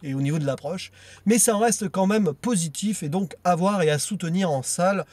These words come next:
ou plus tard, si vous le souhaitez, en D V D Blu-ray, parce qu'on a quand même besoin, voilà, de, d'être derrière et de supporter, de soutenir ces films-là. Bref, c'est tout ce que j'avais à dire sur ce Wonderland, le royaume sans pluie.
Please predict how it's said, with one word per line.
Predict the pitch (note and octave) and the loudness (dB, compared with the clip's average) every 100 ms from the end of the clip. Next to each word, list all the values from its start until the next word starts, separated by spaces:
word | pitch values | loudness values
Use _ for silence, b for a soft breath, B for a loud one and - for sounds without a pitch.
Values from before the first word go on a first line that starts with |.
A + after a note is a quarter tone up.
| B B A3 | B B -4
ou | F#3+ | -2
plus | - C#3+ | -2 0
tard, | F3+ F#3+ - | 4 2 0
si | - | -6
vous | D#3+ | -6
le | D3+ | -6
souhaitez, | - C3+ F3 F3 | -6 -4 -2 -2
en | B2+ | -2
D | B2 D3 | -2 -2
V | C#3+ | -2
D | D#3+ | -4
Blu-ray, | C3 B2+ E3 F3 B B B | -2 0 0 -2 B B B
parce | - A2 | -16 -14
qu'on | - D3+ C#3+ | -6 -4 -2
a | B2+ | -2
quand | C3 | -2
même | D3+ E3+ C#3+ | 0 0 0
besoin, | F#3+ F3 E3 F#3 G3+ F#3+ C3+ | 2 2 2 0 -2 -6 -8
voilà, | C3 C#3 D#3+ | -2 0 0
de, | C#3+ C3+ C3+ | -4 -8 -10
d'être | B2+ C#3+ - C3 | -6 -8 -8 -6
derrière | E3 C#3 C3+ F3 C#3+ | -4 -2 -2 -2 -2
et | |
de | A#2+ | -6
supporter, | - - F#3+ D#3+ - F#3+ | -6 -6 -4 -6 -6 -10
de | C#3 | -10
soutenir | - G#3 C#3+ F3+ G3+ | -10 -8 -4 -2 -2
ces | - A#3 | -2 -4
films-là. | C4+ C#4 F#3 D3+ - B B B B B - | -4 -4 -4 -4 -10 B B B B B 0
Bref, | A#3 A#3 - | 4 4 0
c'est | - A3 | -6 -4
tout | C4+ | -2
ce | |
que | B3+ | 2
j'avais | A#3 A3 | 4 4
à | G#3 | 2
dire | G3 A3 | 0 -2
sur | - | -2
ce | - - | -4 -4
Wonderland, | A#3 - - G#3+ G3 G3+ E3 C#3+ B2 b b b _ | -2 -2 -2 -4 -4 -4 -4 -8 -12 b b b _
le | A#2+ | -10
royaume | A#2+ F#3+ A#3+ A3+ | -2 0 2 2
sans | G3 D#3 B2 | 0 0 -4
pluie. | - D#3 A3 | -4 -2 -2